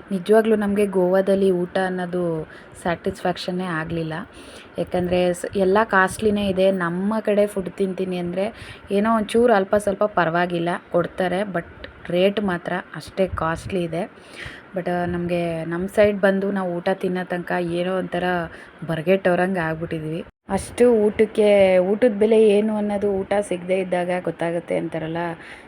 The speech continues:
so ಹಂಗೆ ಆಯಿತು ನಮಗೆ. ನಿಜವಾಗ್ಲೂ ಊಟದ ಬೆಲೆ ನಮಗೆ, ನಮ್ಮ ಸೈಡ್ ಊಟದ ಬೆಲೆ ಅಲ್ಲಿ ನನಗೆ ಗೊತ್ತಾಯಿತು. ಗೋವಾ ಮುಗಿಸಿ ಬರುವಾಗ, ಆ, ಮುರುಡೇಶ್ವರ, ಕೊಲ್ಲೂರು, ಸಿಗಂದೂರು,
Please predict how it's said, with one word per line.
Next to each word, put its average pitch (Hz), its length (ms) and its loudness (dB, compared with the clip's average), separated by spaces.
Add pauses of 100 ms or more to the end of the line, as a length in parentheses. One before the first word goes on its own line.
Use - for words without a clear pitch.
(160)
so 190 60 -2
ಹಂಗೆ 170 400 0
ಆಯಿತು 165 320 0
ನಮಗೆ. 170 400 -2 (460)
ನಿಜವಾಗ್ಲೂ 196 400 0
ಊಟದ 185 300 -2
ಬೆಲೆ 190 220 2
ನಮಗೆ, 175 420 -2
ನಮ್ಮ 175 420 -2
ಸೈಡ್ 196 300 2
ಊಟದ 185 340 -2
ಬೆಲೆ 180 200 0
ಅಲ್ಲಿ 175 300 -4
ನನಗೆ 175 280 -4
ಗೊತ್ತಾಯಿತು. 156 640 -6 (420)
ಗೋವಾ 208 340 4
ಮುಗಿಸಿ 233 380 2
ಬರುವಾಗ, 185 440 2 (880)
ಆ, 196 300 0
ಮುರುಡೇಶ್ವರ, 190 840 2 (300)
ಕೊಲ್ಲೂರು, 185 800 0 (540)
ಸಿಗಂದೂರು, 180 880 -2